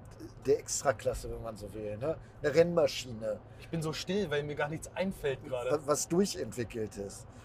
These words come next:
Speaker 1: Und klar, bei den Elektroautos merken wir ja auch, dass jetzt ganz neue Hersteller kommen,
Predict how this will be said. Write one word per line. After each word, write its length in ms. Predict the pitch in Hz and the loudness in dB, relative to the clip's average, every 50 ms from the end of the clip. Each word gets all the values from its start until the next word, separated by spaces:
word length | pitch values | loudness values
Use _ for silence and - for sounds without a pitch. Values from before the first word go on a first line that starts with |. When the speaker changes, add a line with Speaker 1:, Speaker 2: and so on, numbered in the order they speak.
| - - - | -12 -6 -6
Speaker 1:
Und 100 | 135 127 | -6 -4
klar, 320 | - 151 147 156 185 226 | 4 6 8 8 8 8
bei 140 | 220 170 143 | 6 4 2
den 160 | 156 147 143 | 2 0 -2
Elektroautos 1120 | 135 127 131 185 - - - 143 143 - - 120 139 185 226 - - 160 160 156 - - | 0 2 2 2 0 -2 -2 0 0 2 8 8 10 10 10 6 4 -2 -2 -2 -2 -4
merken 340 | 131 131 139 147 175 - 139 | 0 0 2 2 0 -2 -2
wir 140 | 131 135 135 | 4 10 10
ja 100 | 127 120 | 10 10
auch, 240 | 120 131 170 196 - | 10 6 4 4 2
dass 160 | - 151 - | -2 -4 -4
jetzt 160 | 139 127 - | -4 -4 6
ganz 240 | - 139 139 143 - | 6 6 6 6 0
neue 240 | 139 139 135 127 120 | 4 6 6 8 8
Hersteller 540 | 113 113 120 135 131 - - 170 170 175 170 | 8 10 10 10 10 8 4 10 10 10 8
kommen, 400 | - - 175 180 190 214 226 | 10 10 10 10 10 6 -2